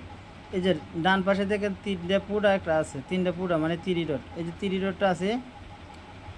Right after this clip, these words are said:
এই যে থ্রি ডটটা আছে, থ্রি ডটের মাঝে একটা টাচ করবেন,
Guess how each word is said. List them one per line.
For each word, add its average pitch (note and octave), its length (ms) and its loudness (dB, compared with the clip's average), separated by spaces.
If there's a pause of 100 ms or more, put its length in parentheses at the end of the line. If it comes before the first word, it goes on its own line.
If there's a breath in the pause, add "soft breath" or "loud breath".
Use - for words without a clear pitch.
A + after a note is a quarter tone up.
(960)
এই F#3 100 4
যে G3 140 2
থ্রি G#3+ 260 2
ডটটা G#3 240 2
আছে, F#3 100 2 (100)
থ্রি F#3+ 260 0
ডটের G3+ 260 2
মাঝে G3+ 220 0
একটা F#3+ 200 -4
টাচ D#3 220 2
করবেন, C3 240 -4